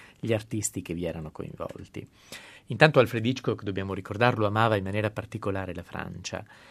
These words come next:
Eh, spesso vi aveva trascorso le sue vacanze e quindi, diciamo, in un, per così dire, per questa occasione aveva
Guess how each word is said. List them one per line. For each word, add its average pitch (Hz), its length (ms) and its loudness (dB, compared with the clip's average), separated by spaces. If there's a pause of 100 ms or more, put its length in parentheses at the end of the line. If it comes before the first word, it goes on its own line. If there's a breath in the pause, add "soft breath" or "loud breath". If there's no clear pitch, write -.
(320 loud breath)
Eh, 98 320 -2
spesso - 400 -2
vi 95 120 -2
aveva 90 240 -4
trascorso - 480 -6
le 82 100 -4
sue 87 640 -6
vacanze 98 680 -2 (480 loud breath)
e - 80 2
quindi, 151 360 4
diciamo, 151 360 4
in 110 100 0
un, 110 1000 -4 (120)
per 123 140 -4
così 139 220 4
dire, 110 180 6
per 104 100 0
questa 127 200 0
occasione 165 300 2
aveva 107 280 2